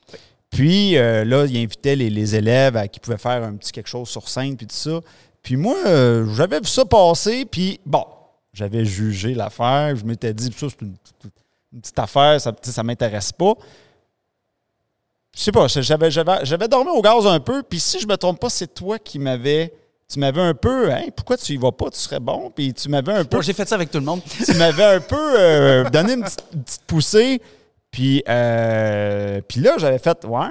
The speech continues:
Speaker 1: ok, euh, ben oui, justement, c'est une petite affaire, fait que je, ça sera pas trop difficile. » Eh boy, moi, je savais pas qu'il y avait du monde qui achetait des billets pour venir, puis là, de, tu sais, il y avait, c'était un peu plus gros que ce que je pensais, finalement.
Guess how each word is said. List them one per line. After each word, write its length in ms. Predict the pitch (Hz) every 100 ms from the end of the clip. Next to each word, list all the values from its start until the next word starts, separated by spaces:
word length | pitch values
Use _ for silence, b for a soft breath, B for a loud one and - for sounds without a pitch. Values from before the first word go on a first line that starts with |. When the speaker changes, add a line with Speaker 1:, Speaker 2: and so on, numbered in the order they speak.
| 349
Speaker 1:
ok, 160 | 156 156
euh, 1080 | 165 302 196 139 123 120 117 117 113 113 107
ben 160 | 175
oui, 160 | 151 190
justement, 400 | 226 - 156 214
c'est 120 | 170
une 160 | 147 120
petite 180 | - -
affaire, 380 | 123 185 196 135
fait 120 | 104
que 80 | 107
je, 60 | 101 _ _ _
ça 160 | - 127
sera 180 | 135
pas 140 | 139 160
trop 180 | 139 127
difficile. » 400 | 104 - 202 196
Eh 160 | 151 175
boy, 320 | 117 135 131
moi, 100 | 120
je 40 | 139
savais 160 | 120 117
pas 100 | 170
qu'il 120 | 147
y 40 |
avait 100 | 117
du 60 | 110
monde 240 | 135 160
qui 80 | 131
achetait 260 | 104 - 151
des 160 | 135
billets 320 | 117 113 156 165
pour 160 | 127
venir, 320 | 120 147 170
puis 100 | 156 127
là, 80 | 151
de, 140 | 139
tu 60 | - b b -
sais, 80 |
il 40 | 147
y 40 |
avait, 180 | 127 127 -
c'était 200 | - 135
un 100 | 131
peu 140 | -
plus 160 | - 185
gros 240 | 160 262
que 120 | -
ce 80 | 139
que 120 | -
je 80 | 135
pensais, 460 | - 139 120 - -
finalement. 540 | - 131 113 117 165